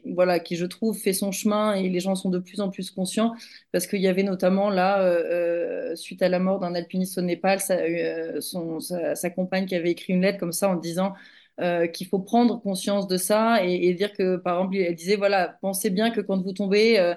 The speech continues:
euh, dans une crevasse, vous emportez notre bonheur dans votre chute. Et, et c'est, c'est un petit peu dur, mais je crois que c'est aussi important de penser à ça, en fait, dans sa pratique et ne pas en avoir, euh, une approche trop égoïste,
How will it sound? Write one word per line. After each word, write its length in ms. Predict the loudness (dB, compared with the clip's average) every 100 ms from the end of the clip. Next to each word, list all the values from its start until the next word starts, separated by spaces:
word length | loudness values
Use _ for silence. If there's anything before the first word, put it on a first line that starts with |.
| -4 -20 -10 -2
euh, 120 | 2
dans 100 | 2
une 160 | 2 0
crevasse, 460 | 0 4 4 2
vous 100 | 0
emportez 320 | -2 -2 0
notre 200 | 2 2
bonheur 340 | 0 0 2 2
dans 120 | 2
votre 160 | 0 -2
chute. 320 | -2 -2 -4 -16 -18 -8 0
Et, 380 | 2 2 0
et 60 | 0
c'est, 200 | 2 0
c'est 260 | 0 2 2
un 140 | 2
petit 160 | 0 0
peu 140 | 0
dur, 260 | 2 4 6
mais 120 | 4
je 100 | 2
crois 180 | -2 -2
que 60 |
c'est 100 | -2
aussi 180 | -2 0
important 380 | 0 -2 0 -2
de 80 | 0
penser 300 | -2 0 2
à 100 | 2
ça, 260 | 2 2
en 80 | 0
fait, 200 | -2 -2
dans 120 | -2
sa 160 | -2 -2
pratique 560 | 0 -2 0 0 0 -2
et 80 | 0
ne 140 | 0
pas 140 | 2 2
en 120 | 4
avoir, 540 | 2 4 4 4 2
euh, 220 | 0 0 -2 -8 -4
une 120 | 0
approche 280 | 0 0 -4
trop 180 | -2 -2
égoïste, 540 | 0 2 2 0 -4